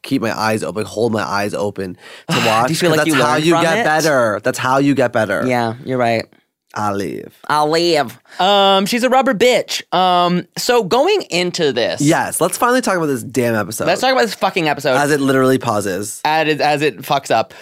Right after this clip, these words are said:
Speaker 2: Look, we had the crazy thing last week. How'd you feel about the three wins, surprise, three wins, new finale moment?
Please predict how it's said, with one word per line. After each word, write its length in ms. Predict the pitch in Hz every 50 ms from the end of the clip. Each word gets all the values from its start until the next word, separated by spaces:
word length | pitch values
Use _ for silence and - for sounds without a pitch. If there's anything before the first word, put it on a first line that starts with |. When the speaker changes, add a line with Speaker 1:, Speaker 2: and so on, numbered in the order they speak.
| - - _ _ _ _ _
Speaker 2:
Look, 340 | - 175 190 185 156 - - -
we 180 | - 160 175 226
had 240 | 208 214 233 233 196
the 60 | 240
crazy 420 | 233 - 220 202 196 196 190 202
thing 220 | 180 - 185 170 165
last 260 | 151 143 139 143 -
week. 160 | 151 143 139
How'd 260 | - - 156 160 170
you 60 | 156 180
feel 220 | - 170 170 160
about 240 | 147 147 143 139 -
the 60 | 143
three 280 | - - 147 151 143 139
wins, 400 | 131 143 139 131 120 120 117 -
surprise, 640 | - 139 - - 151 139 135 120 117 117 120 -
three 240 | - 143 135 135 131
wins, 320 | 127 127 127 120 120 113
new 120 | 123 120 117
finale 540 | - 127 120 110 110 107 104 101 98 101
moment? 580 | 101 98 82 78 76 67 64 - - - - -